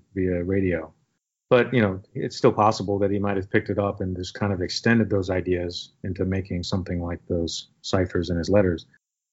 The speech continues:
Another possibility is that he picked it up on his own. He did his own reading. Maybe he went to the library and got cryptography books. There were plenty of cryptography books at the time that described the kinds of ciphers he was making,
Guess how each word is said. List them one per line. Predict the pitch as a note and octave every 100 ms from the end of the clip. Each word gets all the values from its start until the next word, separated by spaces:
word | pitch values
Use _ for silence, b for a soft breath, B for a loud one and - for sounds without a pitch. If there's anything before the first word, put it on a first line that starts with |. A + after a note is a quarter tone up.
| -
Another | A2 B2+ B2
possibility | A#2+ A2 G2 G#2+ G#2 G2+ F#2+
is | F#2 - - - _ _ -
that | G#2+ F2+
he | G#2
picked | - G#2 G2+
it | G2
up | G2 -
on | G2
his | E2+ F2
own. | G#2+ G2 D#2+ D#2+ _ -
He | G2
did | G#2
his | G#2 A2
own | G#2 G2+
reading. | G2+ F#2+ F2+ F#2 - _ _ -
Maybe | G2+ G2
he | G#2
went | G#2+ G#2
to |
the | G#2
library | G#2 G#2 G#2+ G#2 G2+
and | G#2
got | G2+
cryptography | F#2+ - G#2 G#2 F#2+ F2+
books. | F#2+ F#2 - - _ _ _ -
There | G#2+
were | G#2+
plenty | G#2 A#2+ A#2
of | G#2+
cryptography | - A#2+ G#2+ G#2+ A2
books | G2 G2+ - G#2+
at | G#2
the |
time | G#2 G#2 G#2 G2
that | F#2+ - _ _ -
described | G#2+ - A2 A2
the | G2+
kinds | F#2+ G#2 F#2+
of | F2+
ciphers | - G#2 F#2+ G2
he | G2+
was | F#2
making, | F#2+ F#2+ - G2